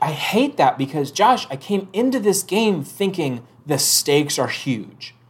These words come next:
This is the whole, you've created this whole world, the Adrestian Empire, the Leicester Allowance, the what,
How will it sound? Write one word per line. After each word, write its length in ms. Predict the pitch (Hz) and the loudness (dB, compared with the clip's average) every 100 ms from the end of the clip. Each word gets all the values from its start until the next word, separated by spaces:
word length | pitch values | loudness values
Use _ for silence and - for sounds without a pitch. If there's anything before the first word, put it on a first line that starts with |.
| _ _ - | _ _ -4
This 180 | 160 262 | 0 0
is 140 | 254 | 2
the 100 | 226 | 2
whole, 400 | - 156 170 220 | 2 4 6 4
you've 220 | 156 208 196 | 0 -4 0
created 440 | 196 185 175 165 | 4 6 6 4
this 180 | 123 - | 0 -4
whole 320 | - 180 226 | 0 2 2
world, 540 | 185 135 120 110 110 - _ | 2 4 4 4 -2 -8 _
the 120 | 131 120 | -4 -2
Adrestian 460 | 127 175 185 226 | 0 0 0 0
Empire, 520 | 175 170 147 135 131 - - _ | 0 2 4 4 4 -4 -20 _
the 420 | 127 131 123 117 - | 2 4 4 2 4
Leicester 520 | 123 180 196 180 175 | 4 4 2 -2 0
Allowance, 600 | 156 131 131 131 131 - | 2 2 2 0 -2 -4
the 420 | - 131 120 113 117 | 0 0 0 -4 -10
what, 580 | 120 143 160 - - | -4 -2 -2 -4 -18